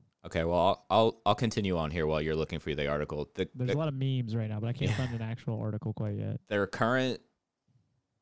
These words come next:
Speaker 1: uh, driver academy is called the Alpine Academy, formerly known as the R F one Driver Program, formerly known as the Renault Driver Development Program,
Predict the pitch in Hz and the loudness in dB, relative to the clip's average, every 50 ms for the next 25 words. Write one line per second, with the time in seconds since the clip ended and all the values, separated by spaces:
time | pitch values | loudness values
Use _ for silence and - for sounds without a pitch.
0 | _ - 87 87 85 82 80 78 - 95 90 92 92 92 87 - 98 85 82 82 | _ -6 -2 2 2 2 2 2 2 4 4 4 4 2 0 2 0 0 0 0
1 | 80 80 87 90 - - 87 80 78 - 80 71 62 85 90 90 90 - 95 90 | -2 -4 -4 -4 -4 -2 -2 -2 0 -2 -2 0 2 2 2 2 0 -2 -4 -4
2 | 82 82 82 - 80 73 76 73 71 71 69 76 80 - - _ _ _ _ - | -2 -2 -2 -2 -2 0 0 -2 -4 -4 -6 -6 -6 -10 -12 _ _ _ _ -4
3 | 98 92 92 92 90 87 85 85 80 80 78 80 80 78 58 69 76 76 - - | -2 -2 0 0 0 0 0 0 0 -2 -2 -2 -2 -2 0 -2 -2 -2 -2 -2
4 | 78 - - 82 87 85 87 85 82 - - 85 82 82 78 76 80 78 78 80 | -2 0 2 2 2 2 2 0 0 -2 -4 -6 -4 -4 -4 -2 0 0 0 0
5 | 85 78 - - 82 80 78 73 73 73 73 76 78 90 92 - - 95 87 85 | -2 -4 -4 -4 -4 -4 -4 -2 -2 -2 -2 -2 -4 -6 -8 -14 -10 -8 -6 -4
6 | 82 80 78 78 78 76 78 78 78 78 76 - 78 73 76 76 78 78 78 78 | -4 -4 -2 -2 -2 -2 -4 -2 -4 -4 -4 -6 -8 -8 -6 -4 -4 -2 -2 -2
7 | 78 80 76 73 73 71 73 71 71 73 80 78 78 76 76 73 73 - - 78 | 0 0 0 0 0 -2 -4 -6 -6 -6 -6 -4 -2 -2 -2 -2 -4 -4 -8 -10
8 | 78 73 - - - 73 69 69 76 73 65 67 71 71 80 | -10 -10 -10 -8 -6 -6 -6 -6 -6 -6 -4 -4 -6 -8 -8